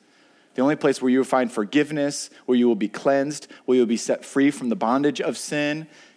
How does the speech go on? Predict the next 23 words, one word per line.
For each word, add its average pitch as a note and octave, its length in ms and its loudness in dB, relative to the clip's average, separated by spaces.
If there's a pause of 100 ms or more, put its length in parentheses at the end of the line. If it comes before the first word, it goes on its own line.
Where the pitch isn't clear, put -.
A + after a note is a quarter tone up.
(140)
where A2+ 140 0
you'll B2 80 2
be A#2+ 140 4
empowered C3+ 420 2
to B2 80 4
walk A2+ 460 2 (640)
a - 40 -6
new A2 160 -2
life. F#2+ 440 -4 (1300)
And A#2 80 0
the B2 60 2
gospel C#3+ 420 2
is C3 140 2
good, A2 340 2 (320)
and A2 100 -4
it G#2+ 100 2
is G2 120 -2
always B2 520 2
good G2+ 220 -2
'cause G2 180 -4
it G2 80 -2
is F#2 180 -6
true. F#2 500 -6